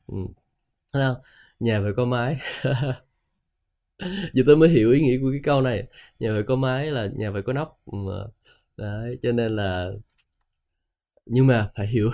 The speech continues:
<laughs> cho nó đúng. Đó là người đàn ông phải làm chủ gia đình của mình nha. À, đừng có sai trật trong cái vấn đề này. Tuy rằng người phụ nữ sẽ có, à,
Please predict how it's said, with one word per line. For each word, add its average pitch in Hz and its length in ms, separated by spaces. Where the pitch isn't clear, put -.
<laughs> - 100
cho 156 120
nó 156 80
đúng. 143 280
Đó 135 60
là 117 200
người 120 140
đàn 113 120
ông 123 280
phải 113 100
làm 113 180
chủ 104 180
gia 135 120
đình 110 200
của 95 80
mình 110 280
nha. 117 160
À, 95 220
đừng 104 180
có 101 220
sai 113 360
trật 98 220
trong 101 140
cái 113 60
vấn 120 160
đề 117 120
này. 95 260
Tuy 139 140
rằng 127 160
người 107 160
phụ 107 80
nữ 98 240
sẽ 101 160
có, 120 440
à, 95 300